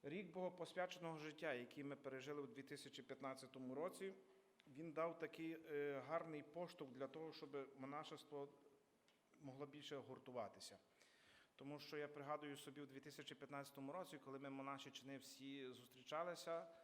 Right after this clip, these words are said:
е, переживали рік богопосвяченого життя і казали всі: «Ну, ми дуже мало зустрічаємося, е, ми дуже, е, мало знаємо один про одного».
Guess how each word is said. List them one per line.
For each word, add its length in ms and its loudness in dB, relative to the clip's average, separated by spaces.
е, 180 2
переживали 680 2
рік 160 -2
богопосвяченого 760 -2
життя 540 0
і 80 -6
казали 460 2
всі: 260 -6
«Ну, 220 -2
ми 120 -2
дуже 240 -4
мало 260 0
зустрічаємося, 840 -6
е, 180 -4
ми 120 0
дуже, 380 0
е, 280 2
мало 340 2
знаємо 400 0
один 220 -2
про 160 -8
одного». 420 -6